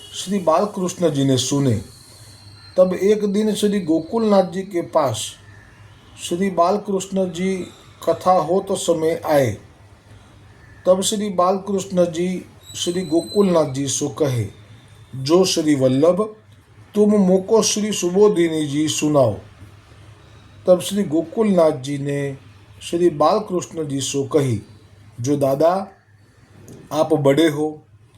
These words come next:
એ વખતે જે આગળ સંભળાવતા હતા એમાં, અ, ઘનશ્યામજી હતા અને આની પહેલાં રઘુનાથજી હતા, એટલે એ નાના થયા શ્રી ગોકુલનાથજીથી.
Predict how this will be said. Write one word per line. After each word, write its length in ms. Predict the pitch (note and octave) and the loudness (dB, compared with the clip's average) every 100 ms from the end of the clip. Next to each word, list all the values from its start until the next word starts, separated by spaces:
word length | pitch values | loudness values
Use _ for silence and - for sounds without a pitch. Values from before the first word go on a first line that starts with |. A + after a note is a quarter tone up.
| - - - - - - | -20 -20 -20 -20 -10 0
એ 100 | F3+ | 2
વખતે 340 | F#3 G3+ G#3 | 4 4 2
જે 100 | G3+ | 2
આગળ 320 | F#3+ F#3 G#3 G3+ | 2 0 -2 -4
સંભળાવતા 480 | - F3+ G3 G#3 G#3+ | -2 4 4 4 0
હતા 220 | G#3 G#3 | 0 0
એમાં, 360 | G3 G3 G3+ G3 - - - - - - - - - - - | 0 0 0 -2 -8 -20 -20 -20 -20 -20 -20 -20 -20 -20 -10
અ, 100 | D#3 | -6
ઘનશ્યામજી 680 | D3 E3 E3+ G#3 G#3 F#3 F3+ | 0 0 2 4 4 2 2
હતા 240 | C#3 C3 A2 G2+ - - | 2 -2 -6 -12 -20 -10
અને 100 | E3 | -4
આની 220 | E3 E3+ | -2 -2
પહેલાં 260 | F#3 F#3+ F#3+ | -2 6 6
રઘુનાથજી 600 | F3+ F3+ F#3+ E3 C#3 C#3+ | 6 4 4 2 2 -6
હતા, 160 | C3+ C#3 | -2 -2
એટલે 300 | C#3 C#3+ F3+ | -2 -4 -4
એ 60 | |
નાના 340 | F#3 F3+ F3+ F3+ | 0 2 4 2
થયા 360 | C#3+ B2 G2+ - | 2 -2 -4 -8
શ્રી 160 | E3 E3 | -4 0
ગોકુલનાથજીથી. 920 | D#3 D#3 F3 E3 C#3+ B2+ B2 A2 G#2+ | 0 2 2 2 2 0 -4 -6 -8